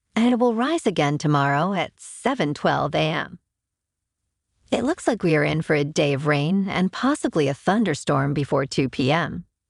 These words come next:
then a chance of rain. Patchy fog, high near forty-eight. Northeast wind seven to nine mile per hour. Chance of precipitation is eighty percent. New rainfall amounts between a quarter and half of an inch possible.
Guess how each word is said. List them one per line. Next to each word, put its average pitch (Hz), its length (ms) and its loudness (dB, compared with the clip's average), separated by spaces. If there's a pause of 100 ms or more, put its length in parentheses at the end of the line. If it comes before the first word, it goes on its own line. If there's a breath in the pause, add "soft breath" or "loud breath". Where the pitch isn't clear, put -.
(120)
then 285 160 0
a 320 160 0
chance - 500 -4
of 147 160 -2
rain. 202 380 -2 (580)
Patchy 269 420 0
fog, - 380 -2 (380)
high 294 320 2
near 208 220 4
forty-eight. 165 720 0 (640)
Northeast 247 560 2
wind 165 340 2
seven 277 460 0
to 247 120 0
nine 196 420 2
mile 156 300 0
per 151 160 0
hour. 139 380 -6 (320)
Chance 339 300 0
of 247 120 -2
precipitation 151 800 0
is 147 200 -2 (140)
eighty 165 260 0
percent. - 580 -2 (380)
New 285 260 6
rainfall 185 500 2
amounts 143 360 0
between 143 340 0
a 139 80 -2
quarter 240 420 2
and 185 140 0
half 233 380 -2
of 131 120 -4
an 147 80 0
inch 131 240 -2
possible. - 640 -4